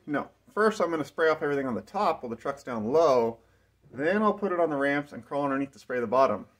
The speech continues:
That's the way to do it. But what we're gonna use to do this is Super Clean. And yes, they did send that to me to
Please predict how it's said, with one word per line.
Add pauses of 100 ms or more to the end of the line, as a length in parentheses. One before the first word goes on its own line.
(420)
That's
the
way
to
do
it. (480)
But
what
we're
gonna
use
to
do
this
is (1000)
Super
Clean. (500)
And
yes,
they
did
send
that
to
me
to